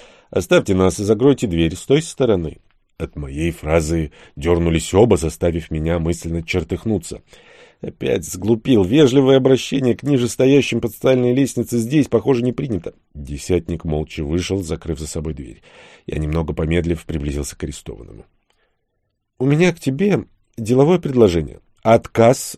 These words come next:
неприемлем. В случае, если о сказанном кто-либо узнает,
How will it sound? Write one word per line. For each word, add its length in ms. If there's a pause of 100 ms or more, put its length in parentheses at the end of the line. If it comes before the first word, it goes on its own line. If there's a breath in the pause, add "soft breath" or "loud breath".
(120)
неприемлем. 760
В 40
случае, 440
если 460
о 140
сказанном 500
кто-либо 460
узнает, 920